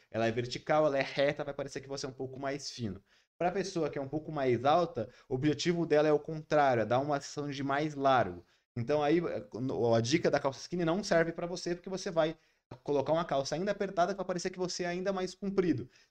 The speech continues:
Tenta usar calças com mais movimento, talvez uma, uma calça de moletom mais jogger, algum tecido mais pesado, que dê um pouquinho mais de volume ali pra você, é bem legal. E aí na parte de cima você pode usar, como eu te falou, a sobreposição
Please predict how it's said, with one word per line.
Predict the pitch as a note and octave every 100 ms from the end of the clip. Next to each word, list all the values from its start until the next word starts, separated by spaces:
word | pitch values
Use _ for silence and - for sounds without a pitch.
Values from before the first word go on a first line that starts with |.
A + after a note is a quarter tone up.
| A#2
Tenta | D#3
usar | G3 F#3
calças | E3+ E3 -
com | E3
mais | D3+ D3+
movimento, | D3+ D3+ A#2 B2+ D3+ B2+ B2+ - _ -
talvez | B2 C3+
uma, | D3 C3
uma | B2+ B2
calça | C#3 C3 C3+
de | B2+
moletom | C3+ C3+ B2+ C3 B2+
mais | A#2+ A#2+
jogger, | A2+ A2 A#2 C#3 B2 A2+
algum | A2+ C3
tecido | B2+ B2+ -
mais | C3 B2+
pesado, | - C3 A2 G#2+ C3 C#3 A#2
que | - B2
dê | A2+ C#3 D#3 D#3 - _ -
um |
pouquinho | B2 C3+ C3+ E3 D#3+
mais | C#3+ D3
de | C3
volume | B2+ C#3+ C3 C#3 D3+ C3+
ali | B2 B2
pra | B2 C3
você, | B2+ B2 B2+ C#3+ C#3 - _
é | C3
bem | B2+ C3
legal. | D#3 D#3 C#3 C#3+ D#3+ - _
E | F3
aí | G3 F#3+
na | F3+
parte | E3+ E3
de |
cima | - F#3 F#3
você | F3 F3
pode | F3 E3+
usar, | D#3+
como | D#3+ E3
eu |
te | -
falou, | D#3 D#3+
a | E3
sobreposição | E3+ D#3+ D#3 D#3+ E3 - D#3+ F#3 G3